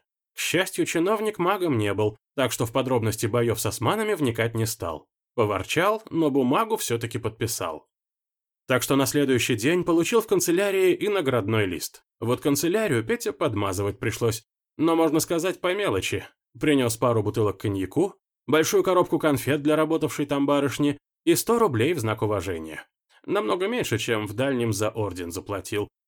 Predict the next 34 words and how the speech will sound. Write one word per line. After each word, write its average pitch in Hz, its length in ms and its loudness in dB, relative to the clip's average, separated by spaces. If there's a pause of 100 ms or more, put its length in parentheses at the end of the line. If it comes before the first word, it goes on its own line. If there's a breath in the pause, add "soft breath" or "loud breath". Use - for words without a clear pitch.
(140)
Зато 170 340 2
за 156 140 2
один 151 260 4
день 202 280 0
всё 131 240 -2
оформлено 107 580 -2
было. 107 360 2 (360 loud breath)
Он 147 160 2
даже 123 160 2
сам 135 220 0
крестик 165 360 -2
в - 60 -8
специальном 123 500 -2
магазине 131 500 0
успел 95 300 -4
купить, - 500 -8
с 147 140 -4
бантом. 180 540 -4 (240)
Красота! 113 680 -2 (1000)
Жаль, 165 400 2
конечно, 135 420 2
что 135 280 -2
Владимира 151 580 0
ему 107 160 2
не 104 160 0
дали. 80 360 -8 (440)
В 113 140 -12
принципе, 139 360 0
за 127 140 2
воинские 131 400 2
заслуги 123 380 0
его 120 220 4
тоже 113 280 0
дают, 104 380 0